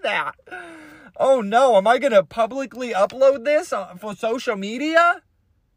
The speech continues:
and diss Jada? I actually have nothing wrong against, nothing, nothing against Jada. Except, uh,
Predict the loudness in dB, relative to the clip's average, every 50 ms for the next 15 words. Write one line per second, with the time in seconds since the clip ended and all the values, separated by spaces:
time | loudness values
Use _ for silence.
0 | _ _ _ -10 -8 -8 -6 -8 -8 -6 0 0 0 0 0 -6 -14 -6 -2 0
1 | 0 0 0 -2 0 2 2 2 2 -2 _ _ _ _ _ _ -2 -2 0 2
2 | 2 0 0 -2 -4 -2 -2 -4 -2 -2 -4 -4 -4 -8 -8 -6 -6 -6 -6 -8
3 | -12 -12 -8 -10 -10 _ _ -18 -10 -6 -6 -6 -6 -8 -10 -10 -12 -14 -10 -8
4 | -8 -6 -6 -6 -10 -8 -10 -10 -10 -10 -10 -10 -10 -8 -8 -10 -12 -14 -16 _
5 | _ _ _ _ -20 _ _ _ _ _ _ _ _ _ _ _ _ _ _ _
6 | _ _ _ _ _ _ _ _ _ _ _ _ _ _ _ _ _ _ _ _
7 | _ _ _ _ _ _ _ -14 -14 -12 -4 2 2 2 2 4 4 4 4 4
8 | 2 -2